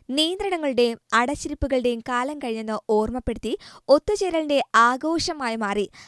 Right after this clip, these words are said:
അനന്തപുരിയിലെ ഓണം വാരാഘോഷവും സാംസ്കാരിക ഘോഷയാത്രയും. നിറഞ്ഞ ജനപങ്കാളിത്തം ആവേശം വിളിച്ചറിയിക്കുന്നതായി. ഘോഷയാത്ര ആരംഭിച്ച വെള്ളയമ്പലം മാനവീയം വീഥി മുതൽ അവസാനിച്ച് കിഴക്കേക്കോട്ട വരെ റോഡിന് ഇരുവശവും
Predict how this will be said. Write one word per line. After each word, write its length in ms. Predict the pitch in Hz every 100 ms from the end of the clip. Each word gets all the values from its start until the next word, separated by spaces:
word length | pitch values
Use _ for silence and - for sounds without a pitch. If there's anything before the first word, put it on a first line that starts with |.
| -
അനന്തപുരിയിലെ 680 | - 262 330 370 320 285 269 - -
ഓണം 380 | 233 247 302 294
വാരാഘോഷവും 720 | 233 226 226 233 - 220 208
സാംസ്കാരിക 800 | - 294 269 294 - 320 294 254 226 -
ഘോഷയാത്രയും. 760 | - 233 - 247 175 - 185 - _ _ - - _
നിറഞ്ഞ 360 | 214 247 262 302
ജനപങ്കാളിത്തം 760 | 285 262 262 294 285 285 - 269 294 _ 247
ആവേശം 500 | 277 339 392 370 349
വിളിച്ചറിയിക്കുന്നതായി. 840 | 277 247 - 247 220 226 214 165 160 _ _ _ _ _
ഘോഷയാത്ര 680 | - 311 330 - 415 415 392
ആരംഭിച്ച 460 | 359 320 302 285 - 247 -
വെള്ളയമ്പലം 680 | 240 240 285 320 285 277 254 -
മാനവീയം 680 | 208 240 262 311 311 302 302 254
വീഥി 300 | 226 226 262
മുതൽ 240 | 220 196 - - - _
അവസാനിച്ച് 640 | 220 233 254 285 269 262 381 -
കിഴക്കേക്കോട്ട 720 | 262 247 - 370 370 311 277
വരെ 200 | 247 233 -
റോഡിന് 400 | 220 233 247 269 -
ഇരുവശവും 680 | 226 233 320 277 - 226